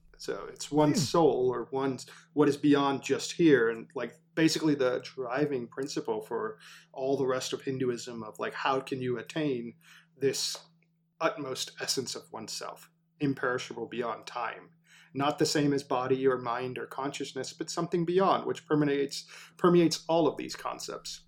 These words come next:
Speaker 1: So
Speaker 2: Huh.
Speaker 1: it's a very
Speaker 2: I did
Speaker 1: powerful
Speaker 2: not
Speaker 1: name.
Speaker 2: know that.
Speaker 1: That's why it's a very powerful name.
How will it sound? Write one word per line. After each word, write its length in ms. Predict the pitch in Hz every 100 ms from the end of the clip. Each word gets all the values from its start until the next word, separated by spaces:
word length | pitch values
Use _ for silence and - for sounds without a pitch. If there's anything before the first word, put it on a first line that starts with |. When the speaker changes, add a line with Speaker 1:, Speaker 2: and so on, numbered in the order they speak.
| _
Speaker 1:
So 240 | - 143 139
Speaker 2:
Huh. 220 | 196 110 - - - -
Speaker 1:
it's 100 | -
a 40 |
very 180 | 151 175
Speaker 2:
I 20 |
did 60 | 175
Speaker 1:
powerful 360 | 170 170 160 175
Speaker 2:
not 100 | 202
Speaker 1:
name. 80 | 202
Speaker 2:
know 120 | 262
that. 240 | 139 76 -
Speaker 1:
That's 200 | - 220 -
why 240 | 240 127
it's 180 | 131 -
a 200 | 147 131
very 260 | 147 214 254
powerful 580 | - 185 208 233 233 202
name. 280 | 240 208